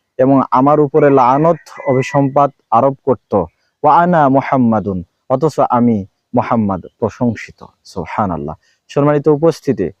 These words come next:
তারা এভাবে ব্যঙ্গাত্মক কবিতা রচনা করে মুহাম্মদ সাল্লাল্লাহু আলাইহি সাল্লামকে কষ্ট দিত। রাসূলুল্লাহ সাল্লাল্লাহু আলাইহি সাল্লাম এত শত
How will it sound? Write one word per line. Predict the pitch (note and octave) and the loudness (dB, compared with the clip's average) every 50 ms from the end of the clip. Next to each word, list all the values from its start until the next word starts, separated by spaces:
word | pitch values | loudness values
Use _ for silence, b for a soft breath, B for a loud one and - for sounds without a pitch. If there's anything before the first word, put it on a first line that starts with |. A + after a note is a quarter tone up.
| _ _ _ _ - | _ _ _ _ -2
তারা | B2+ B2 A#2 | 0 2 2
এভাবে | A#2+ B2 B2+ C#3 C3+ B2 | 2 2 2 2 0 2
ব্যঙ্গাত্মক | G#2+ A#2 A2+ A2+ A#2 A2+ B2 B2+ - _ - B2+ G#2+ - | 2 0 0 2 2 0 0 -2 -2 _ -6 -6 -4 -2
কবিতা | - A2+ G#2+ A#2 - C3 | -2 -2 -2 0 0 0
রচনা | B2+ B2 - - B2+ B2+ B2 | -2 -2 -2 -2 -2 -2 -2
করে | - D3 D3+ E3 | 0 0 2 2
মুহাম্মদ | D3+ C3 A#2+ A#2 G2+ C3+ C3 C3 B2+ | 2 2 0 -2 0 0 0 0 0
সাল্লাল্লাহু | - - B2+ A#2 A2+ A#2 B2 B2+ A#2+ C3 | 0 -2 -2 0 2 2 2 2 2 0
আলাইহি | A#2+ A2 G#2+ | 0 0 -2
সাল্লামকে | - - A#2+ A#2 A#2+ A#2+ A#2 - C3+ A2+ | -4 -4 -2 -2 -2 -4 -4 -4 -4 -4
কষ্ট | - A#2+ - - - | -4 -6 -6 -6 -6
দিত। | A2+ F#2+ G2+ F#2+ - F2 D#2 - _ _ _ _ _ - | -4 -2 -2 -4 -4 -8 -12 -12 _ _ _ _ _ -6
রাসূলুল্লাহ | D3+ - - G3 F#3+ F#3+ G3 G3 G3 F#3+ | -4 -2 0 2 2 4 4 4 2 0
সাল্লাল্লাহু | - - E3+ F3 F3 F3+ F3+ F3+ D#3+ F3 | 0 -2 0 2 2 2 2 2 4 4
আলাইহি | D3+ D#3+ E3 E3+ E3+ D#3 | 4 4 4 2 0 0
সাল্লাম | - - D#3 D3 D3 D3 C#3+ B2 G#2 F#2 F2+ - - _ _ _ _ - | 0 -2 0 0 2 2 2 2 0 -4 -8 -12 -16 _ _ _ _ -2
এত | - D3 D3 - - D#3+ D3+ C#3+ | -2 -2 0 0 0 0 0 0
শত | - - - D#3+ D#3 D3+ D3 - | -4 -8 -4 -4 -4 -2 0 0